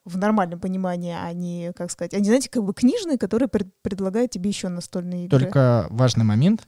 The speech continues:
Speaker 2: не на всём острове Крит, а именно
Speaker 1: Э,
Speaker 2: в
Speaker 1: не на
Speaker 2: городе
Speaker 1: всём, да.
Speaker 2: Ханья.
Speaker 1: Н-, в городе Ханья, да, это, на самом деле, да, это неправильно я сказала, это именно в большом, в смысле, в большом городе Ханья, тут также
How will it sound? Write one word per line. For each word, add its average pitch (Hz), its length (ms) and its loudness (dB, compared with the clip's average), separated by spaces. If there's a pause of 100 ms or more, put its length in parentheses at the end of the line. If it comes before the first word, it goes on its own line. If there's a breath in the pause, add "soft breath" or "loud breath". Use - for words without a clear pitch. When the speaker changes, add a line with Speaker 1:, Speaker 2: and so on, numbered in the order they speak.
(100)
Speaker 2:
не 143 140 2
на 139 140 4
всём 240 380 6
острове 110 460 0
Крит, 107 340 -6 (120)
а 127 140 0
именно 165 440 4
Speaker 1:
Э, - 20 2
Speaker 2:
в 208 40 2
Speaker 1:
не 214 100 6
на - 60 8
Speaker 2:
городе - 140 4
Speaker 1:
всём, 196 160 4
да. 185 60 -2
Speaker 2:
Ханья. 104 560 2
Speaker 1:
Н-, 214 340 -4
в 190 80 -8
городе 220 300 0
Ханья, 180 340 -6
да, 175 160 -6
это, 185 480 -6
на 190 160 -4
самом 196 180 -2
деле, 190 180 -6
да, 180 140 -8
это 185 240 -8
неправильно 180 320 -6
я 185 60 -8
сказала, 226 360 -6
это 190 240 -6
именно 190 260 -2
в 180 80 -6
большом, 202 300 0
в - 40 -10
смысле, 220 280 0
в - 40 -10
большом 208 360 0
городе 180 380 0
Ханья, 175 340 -8
тут 175 160 -12
также 180 360 -8